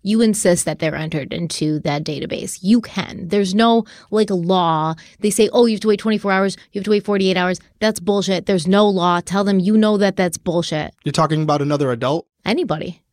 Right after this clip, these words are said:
Speaker 1: Anybody. Like, it's my sister. My sister's thirty years old. If my sister d-, goes missing, you better believe I'm making so much noise. The police will do whatever I want just so I go away.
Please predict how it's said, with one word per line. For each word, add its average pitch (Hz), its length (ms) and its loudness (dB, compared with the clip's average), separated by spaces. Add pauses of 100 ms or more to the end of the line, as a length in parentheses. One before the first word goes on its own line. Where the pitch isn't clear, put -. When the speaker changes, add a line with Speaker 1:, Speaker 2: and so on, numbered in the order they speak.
Speaker 1:
Anybody. 202 380 0
Like, 233 140 4
it's 262 180 0
my 285 120 4
sister. 247 380 2
My 233 160 4
sister's 285 420 -2
thirty 247 240 2
years 226 240 2
old. 247 220 2
If - 160 -8
my 202 240 2
sister 294 600 -2
d-, 180 220 -4
goes 190 360 0
missing, 269 500 0
you 190 320 0
better 240 280 2
believe 202 360 0
I'm 202 140 0
making 220 300 0
so 185 280 -2
much 220 240 -2
noise. 185 280 2
The 196 100 -2
police 214 320 -2
will 208 80 2
do 202 160 4
whatever 196 480 0
I 208 80 2
want 185 300 0
just 196 180 -4
so 220 100 -2
I 202 120 0
go 180 340 2
away. 170 560 -2